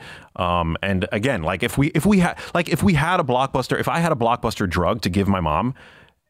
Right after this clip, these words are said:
you know, at the, at the depths of her, of her despair and her difficulty with, with her dementia,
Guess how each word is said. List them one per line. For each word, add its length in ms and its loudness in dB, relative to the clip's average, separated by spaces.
you 200 0
know, 160 2
at 120 -2
the, 180 0
at 100 -4
the 120 0
depths 400 -2
of 100 0
her, 340 2
of 200 -2
her 140 0
despair 560 0
and 140 0
her 180 0
difficulty 580 0
with, 260 -2
with 160 -4
her 120 -2
dementia, 500 0